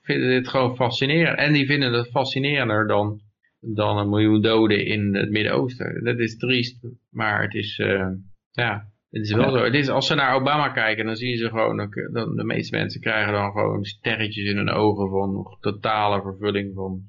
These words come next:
Speaker 1: ja, dit is helemaal geweldig, nooit een schandaal gehad. En,
Speaker 2: Ja.
Speaker 1: en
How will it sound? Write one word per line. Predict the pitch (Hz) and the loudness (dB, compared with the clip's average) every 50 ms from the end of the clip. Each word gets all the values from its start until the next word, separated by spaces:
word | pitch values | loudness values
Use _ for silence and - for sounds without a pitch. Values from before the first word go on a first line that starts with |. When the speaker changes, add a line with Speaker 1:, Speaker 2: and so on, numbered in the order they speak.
| 120 - 101 101 - | -16 -18 -18 -12 -10
Speaker 1:
ja, | 110 104 - | -8 -6 -6
dit | - - | -6 -8
is | - 101 | -8 -6
helemaal | 98 98 101 101 98 98 | -4 -2 -2 -2 -4 -4
geweldig, | 101 101 101 101 101 101 98 95 98 - | -2 0 0 2 2 2 0 0 -2 -4
nooit | 107 104 104 104 107 107 104 - | -4 -2 0 0 0 0 0 -2
een | 101 101 101 | -2 -2 -2
schandaal | - - - - 101 101 95 101 95 95 98 101 101 | -4 -6 -2 0 2 2 4 4 4 4 4 4 2
gehad. | 92 92 92 90 95 98 95 - | 2 2 2 2 2 0 0 0
En, | 98 90 90 90 90 - _ _ _ _ _ _ _ _ - _ _ _ _ _ _ _ _ | -2 -2 -2 -4 -8 -14 _ _ _ _ _ _ _ _ -20 _ _ _ _ _ _ _ _
Speaker 2:
Ja. | 135 135 123 | 2 2 4
Speaker 1:
en | 110 110 107 107 101 104 | 4 4 2 2 0 -2